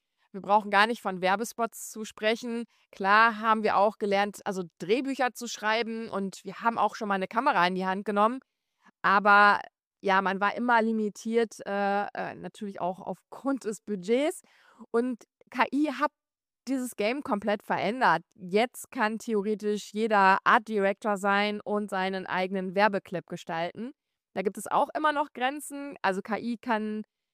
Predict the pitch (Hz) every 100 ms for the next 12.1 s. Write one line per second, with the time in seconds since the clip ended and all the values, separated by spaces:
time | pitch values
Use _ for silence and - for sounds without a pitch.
0 | _ _ - 262 262 233 226 226 196 -
1 | - 175 247 330 359 - - 196 208 208
2 | 202 196 220 214 208 196 - 190 185 220
3 | 202 180 202 190 - 190 185 160 160 175
4 | 160 175 175 - _ _ _ _ - 196
5 | - - _ _ _ 196 175 180 - 202
6 | - - _ - 185 202 349 - - 214
7 | 214 208 - 185 190 190 202 - 233 208
8 | 202 208 208 190 185 - 185 - 190 -
9 | 180 214 220 202 - - _ _ _ _
10 | 190 185 214 190 185 - 180 180 185 190
11 | 190 175 185 185 185 185 185 180 160 170
12 | 160